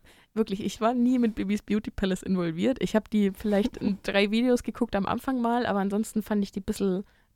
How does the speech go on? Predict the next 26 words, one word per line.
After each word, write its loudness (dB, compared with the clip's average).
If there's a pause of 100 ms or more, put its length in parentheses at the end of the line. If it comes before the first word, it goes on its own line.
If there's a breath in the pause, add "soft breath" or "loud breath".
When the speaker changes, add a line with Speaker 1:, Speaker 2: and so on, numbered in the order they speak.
Speaker 1:
nervig. 0
Und 2
erst 2
recht, 2
als 0
es -6
dann 0
mit 0
Julian 2
losging, 2
dachte -4
ich -20
mir, 0
"Ja, -4
das -10
ist -6
jetzt -8
ja -2
nur -2
noch -4 (180)
Promo 0
mache -2
und -2
Cash -6
mache." -2 (680 soft breath)
Aber 2